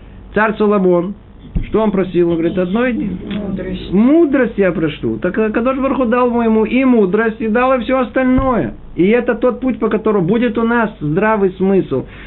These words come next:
Speaker 1: Будем мы понимать, будем иметь развитое мышление, ну, и, и всё остальное,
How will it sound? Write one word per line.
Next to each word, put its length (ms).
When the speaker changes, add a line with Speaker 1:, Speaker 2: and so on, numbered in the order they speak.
Speaker 1:
Будем 300
мы 200
понимать, 600
будем 340
иметь 280
развитое 640
мышление, 640
ну, 200
и, 600
и 40
всё 220
остальное, 720